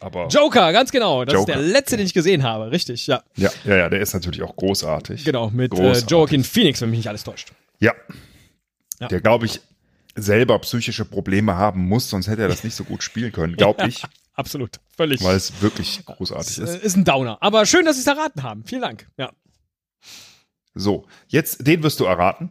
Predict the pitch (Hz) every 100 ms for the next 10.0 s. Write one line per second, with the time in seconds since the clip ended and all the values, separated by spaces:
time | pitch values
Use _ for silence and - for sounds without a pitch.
0 | - 156 156 156 254 - - - - 127
1 | 95 92 101 104 101 - 90 80 90 -
2 | 90 - _ _ _ _ _ - _ _
3 | _ _ _ _ _ - _ _ _ _
4 | _ _ 82 87 120 190 - _ _ _
5 | _ _ _ _ _ _ - 80 82 -
6 | - _ - 196 202 196 135 143 147 -
7 | 147 135 120 127 131 120 120 113 127 123
8 | 113 113 110 98 110 101 98 113 101 -
9 | 85 73 - _ _ _ _ _ _ -